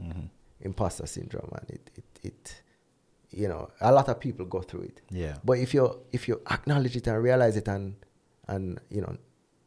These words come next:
Speaker 2: take actions to, to deal with it, then you can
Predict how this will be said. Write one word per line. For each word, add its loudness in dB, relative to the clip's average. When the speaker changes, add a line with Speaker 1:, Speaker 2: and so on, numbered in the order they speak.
Speaker 2:
take 2
actions -2
to, -4
to -8
deal 2
with 0
it, -4
then 2
you 2
can 2